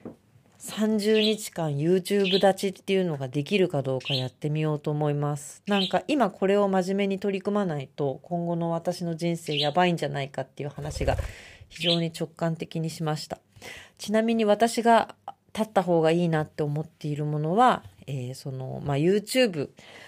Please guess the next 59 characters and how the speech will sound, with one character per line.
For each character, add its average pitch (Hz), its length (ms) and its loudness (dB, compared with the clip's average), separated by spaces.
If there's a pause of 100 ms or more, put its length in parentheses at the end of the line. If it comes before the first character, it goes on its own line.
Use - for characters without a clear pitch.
(120)
私 339 220 -2
は 359 200 4
あ - 20 -2
ん 370 40 -2 (100)
ま 466 80 4
り 415 120 6
エ 403 40 4
ス 403 140 2
エ 415 80 6
ヌ 427 80 4
エ 427 60 2
ス 320 100 -4
は 175 80 6
見 165 160 0
な 165 120 2
い 139 80 -2
ん 131 60 -8
で 135 80 -10
す - 140 -14
け 151 160 -4
ど、 165 300 2 (220)
YouTube 262 680 -2
と 139 300 -2
ニ 160 180 2
ュ 254 120 2
ー - 20 0
ス 269 180 -8
サ 262 200 -2
イ 254 100 -2
ト 139 200 -6
を 120 220 -8
異 135 80 -6
常 196 400 2
に 214 140 2
見 190 160 2
ま 175 120 -2
す。 - 320 -4 (460)
各 - 300 -4
種 185 220 0
ニ 156 120 -4
ュ 151 80 -2
ー 156 40 -6
ス 156 260 -8
サ 175 260 -6
イ 160 100 -2
ト、 127 400 -6
日 160 80 -2
本 190 260 0
語 185 100 2
の 180 120 2
も 180 140 -2
の 180 80 -2
も 156 160 -2
英 147 240 0
語 147 120 4
の 143 100 -2
も 139 380 -2
の 147 240 0
も、 135 220 -4